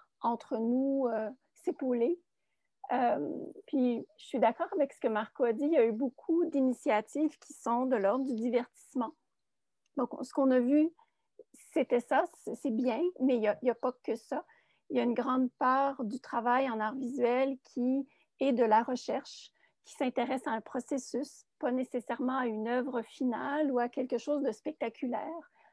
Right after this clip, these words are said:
Euh, moi, dans mon cas, c'est, c'est, c'est tout à fait mon cas. Euh, donc, plutôt un, une recherche et un processus lent. Euh, et ça, c'est, euh, oui, ça, ça, je pense qu'il y a des choses à,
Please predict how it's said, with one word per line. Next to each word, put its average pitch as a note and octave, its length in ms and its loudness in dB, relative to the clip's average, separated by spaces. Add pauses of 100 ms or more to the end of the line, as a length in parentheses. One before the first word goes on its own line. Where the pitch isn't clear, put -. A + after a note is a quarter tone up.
(160)
Euh, A#3+ 160 -2
moi, D4 160 0
dans C#4 140 0
mon B3 140 -2
cas, D4 200 -6 (100)
c'est, - 240 -8
c'est, - 240 -14 (240)
c'est - 160 -2
tout - 240 -4
à D#4 60 2
fait D4+ 160 -2
mon C4+ 220 0
cas. D#4+ 220 -6 (720)
Euh, B3+ 240 4
donc, C#4 320 4
plutôt D#4+ 440 2
un, C4+ 220 2 (140)
une C4+ 160 4
recherche D4+ 500 0
et D#4 60 2
un C4+ 80 0
processus C4+ 680 -6
lent. B3 280 0 (840)
Euh, A#3+ 360 -4 (1200)
et B3+ 120 4 (220)
ça, D4+ 220 6 (200)
c'est, B3+ 320 2
euh, A3+ 340 -4 (460)
oui, C#4+ 180 0 (140)
ça, - 240 -2
ça, C#4+ 220 0
je D4+ 100 -2
pense - 240 -4
qu'il A#3+ 160 -4
y B3 40 2
a A#3 40 6
des B3 160 -2
choses C4+ 400 0
à, A3+ 320 -4